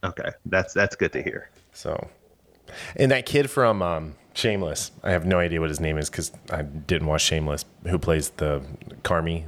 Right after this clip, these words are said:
Speaker 2: uh, Carmen, the first, the, the main character. I love him. He's so great in the role. And, uh, the Punisher's little sidekick from the Punisher show is, uh, is in there.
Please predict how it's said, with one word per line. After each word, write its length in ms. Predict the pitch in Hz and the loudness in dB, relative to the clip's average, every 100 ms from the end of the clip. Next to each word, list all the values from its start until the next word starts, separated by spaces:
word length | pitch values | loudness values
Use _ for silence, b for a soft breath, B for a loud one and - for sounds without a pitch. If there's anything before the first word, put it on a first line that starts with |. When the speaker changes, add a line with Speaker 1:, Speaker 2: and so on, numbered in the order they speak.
| 80 | -2
Speaker 2:
uh, 180 | 78 76 | 0 0
Carmen, 420 | - 80 80 78 - _ - | 0 -2 -4 -8 -12 _ 0
the 140 | 87 | 0
first, 400 | 80 85 80 - | 2 2 0 -2
the, 240 | - 82 78 | 2 4 4
the 140 | 78 | 0
main 280 | 69 87 85 | 0 2 2
character. 380 | 82 80 80 80 - | 2 -2 -2 -6 -4
I 40 | |
love 200 | 85 71 | 0 0
him. 140 | 69 71 | -2 -8
He's 180 | 80 92 | -2 0
so 280 | - 98 76 | 2 2 -2
great 200 | 71 76 | -2 -4
in 80 | - | -4
the 80 | 73 | -8
role. 300 | - - - - - _ _ _ _ - B B B B - | -6 -8 -12 -20 -20 _ _ _ _ -20 B B B B 2
And, 220 | 123 113 | 2 6
uh, 500 | 101 92 87 85 85 | 4 4 4 4 2
the 60 | 85 | 2
Punisher's 640 | 127 123 117 110 90 82 | 2 4 2 0 0 0
little 540 | 95 87 85 80 76 - | 2 4 6 4 2 0
sidekick 540 | - 87 85 - 82 78 - | 2 2 0 -4 -6 -6 -18
from 560 | - 85 78 76 73 71 | -4 0 2 0 -4 0
the 360 | 80 73 71 71 78 - _ - b b b b b b - | 2 4 2 -2 -6 -18 _ -20 b b b b b b -2
Punisher 360 | 95 82 - 80 | 0 0 -4 -4
show 300 | - - - _ - | -2 -2 -6 _ -8
is, 340 | - 80 69 - | 2 2 2 -2
uh, 280 | 73 67 69 - | -2 -2 -2 0
is 120 | 78 | 2
in 100 | 78 | 2
there. 200 | 73 69 | 0 -4